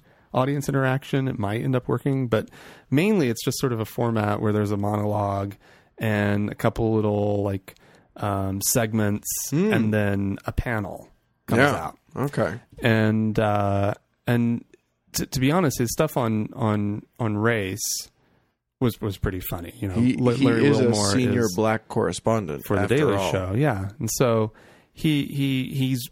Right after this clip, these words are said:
Speaker 1: quite good at handling the topic of, of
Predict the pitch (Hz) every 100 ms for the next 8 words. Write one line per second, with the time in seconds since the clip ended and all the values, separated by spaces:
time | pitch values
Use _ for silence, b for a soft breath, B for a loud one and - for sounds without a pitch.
0 | _ _ _ _ - 165 165 - _ 135
1 | 139 147 131 - 131 123 117 110 104 110
2 | 104 107 - - - 113 104 104 - _
3 | 117 101 98 101